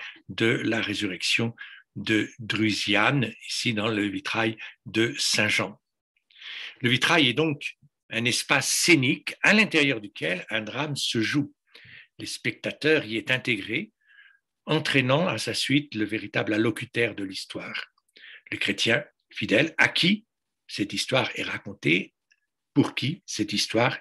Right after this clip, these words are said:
est destinée. Ainsi, une part non négligeable du lieu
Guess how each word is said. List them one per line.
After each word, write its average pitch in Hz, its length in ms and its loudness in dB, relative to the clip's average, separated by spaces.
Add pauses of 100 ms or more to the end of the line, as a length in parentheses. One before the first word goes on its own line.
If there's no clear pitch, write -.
est 107 260 -2 (160)
destinée. - 580 -2 (2000)
Ainsi, 208 580 4 (880)
une 143 240 6
part 131 520 2 (360)
non 160 360 6
négligeable 104 880 0 (260)
du 113 180 -2
lieu 120 320 4